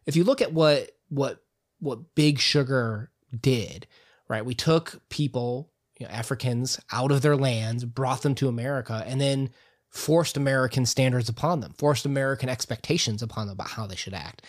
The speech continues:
and then judged them based on those standards that they didn't even agree to, in a sense.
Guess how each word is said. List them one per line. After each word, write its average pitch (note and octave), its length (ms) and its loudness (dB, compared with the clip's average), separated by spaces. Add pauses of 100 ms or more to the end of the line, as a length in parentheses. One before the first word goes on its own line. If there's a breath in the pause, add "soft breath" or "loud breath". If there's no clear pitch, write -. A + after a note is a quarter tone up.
and F3 80 4
then F#3+ 140 6
judged E3+ 340 4
them F#2 160 -6 (240 soft breath)
based B2+ 240 2
on A#2 140 2
those A2 140 -2
standards A2 560 0
that G#2 160 -8
they A#2 100 -2
didn't A#2 220 -2
even A#2+ 340 0
agree A#2+ 400 -4
to, G2 240 -8
in D#2+ 80 -12
a - 60 -14
sense. - 460 -8